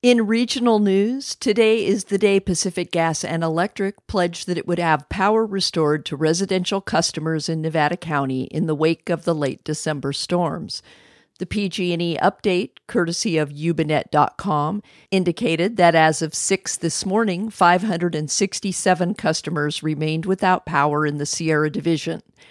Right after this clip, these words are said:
That's four hundred and twenty-three customers in Nevada County, one in Placer County, and a hundred and forty-three in Sierra County. More than one hundred crews were out in force today making the remaining repairs.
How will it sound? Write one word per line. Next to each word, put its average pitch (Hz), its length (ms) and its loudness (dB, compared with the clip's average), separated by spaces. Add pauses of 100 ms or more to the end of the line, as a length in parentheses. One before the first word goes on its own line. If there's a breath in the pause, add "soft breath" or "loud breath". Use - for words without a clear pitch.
(200 loud breath)
That's - 280 2
four 180 280 4
hundred 175 300 2
and 156 180 -2
twenty-three 190 640 -2
customers 170 580 -2
in 160 160 -2
Nevada 151 380 0
County, 160 500 -4 (320 loud breath)
one 180 520 2
in 185 300 -2
Placer 175 420 2
County, 165 480 -4 (300 loud breath)
and 190 120 -2
a - 80 2
hundred 202 320 0
and 190 120 -4
forty-three 151 760 -2
in 156 220 -4
Sierra 175 540 0
County. 170 500 -6 (520 soft breath)
More 196 180 4
than 175 240 0
one 156 140 0
hundred 208 420 -2
crews 165 460 -2
were 160 100 0
out 156 220 4
in 151 80 -6
force 180 420 -2
today 160 320 0
making 147 400 -6
the 147 100 -4
remaining 160 600 -4
repairs. 165 800 -4